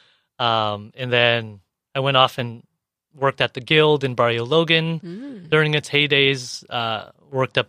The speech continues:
Speaker 1: to a sous chef at that point. Um, I was at Tender Greens for
Speaker 2: Oh.
Speaker 1: on and off for, like, four or five years.
Speaker 2: Nice.
Speaker 1: Uh, helped them open up, like, uh, I was at,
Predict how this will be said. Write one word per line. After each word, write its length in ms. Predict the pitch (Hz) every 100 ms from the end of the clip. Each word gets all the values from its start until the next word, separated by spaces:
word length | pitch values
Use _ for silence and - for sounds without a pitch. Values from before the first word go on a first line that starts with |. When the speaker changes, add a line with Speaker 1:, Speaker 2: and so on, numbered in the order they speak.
| -
Speaker 1:
to 140 | 123
a 40 | 113
sous 240 | - 135
chef 380 | - 131 - -
at 160 | - 123
that 160 | 123 -
point. 320 | 131 123 123 _ _ _ _ _
Um, 420 | 120 110 107 107 113
I 60 |
was 160 | 127 120
at 180 | 117 - _ _ _ _
Tender 240 | - 165 156
Greens 460 | 147 156 151 147 -
for 500 | 135 123 120 113 127
Speaker 2:
Oh. 20 | - _ _ 156
Speaker 1:
on 160 | 165
and 100 | 147
off 220 | 131 143
for, 320 | - 147 139 135
like, 260 | 131 -
four 200 | - 143
or 60 | 139
five 300 | - 131 113
years. 440 | 113 139 180 -
Speaker 2:
Nice. 340 | 240 160 - _ -
Speaker 1:
Uh, 280 | 120 117 117 - -
helped 240 | - 135
them 420 | 135 123 120 113 -
open 320 | 127 120 123 120
up, 300 | 123 _ - _ _ _ _ _ -
like, 300 | 120 110 - _ _ _ _ _ _ _
uh, 300 | 107 101 92 -
I 100 | 143
was 160 | 131 127
at, 160 | 135